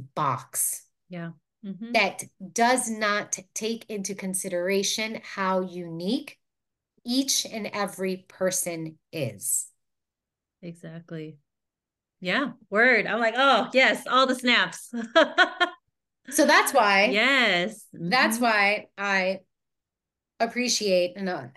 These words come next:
Speaker 1: here I'm, I'm gonna bring it all back together as we start to wind this conversation down. This is why I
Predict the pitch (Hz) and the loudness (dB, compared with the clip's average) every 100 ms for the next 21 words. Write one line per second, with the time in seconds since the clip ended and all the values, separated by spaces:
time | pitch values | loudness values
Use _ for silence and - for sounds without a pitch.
0 | - _ - 208 185 175 180 185 190 175 | -20 _ -8 -4 -2 -4 -8 -6 -4 -2
1 | 185 190 180 175 160 165 160 165 156 143 | -2 0 0 0 0 -2 -2 -8 -8 -6
2 | 127 117 135 - 185 165 170 - 180 165 | -8 -10 -12 -6 -4 -4 -6 -4 -4 -4
3 | 180 160 180 180 185 160 165 - 175 160 | -8 -2 2 2 0 -4 -8 -8 -8 -10
4 | 147 - 147 156 165 294 214 151 160 _ | -10 -12 -12 -10 -6 -4 -4 -6 -14 _
5 | - _ - 240 240 269 202 208 208 208 | -20 _ -4 -2 0 -4 -2 0 2 4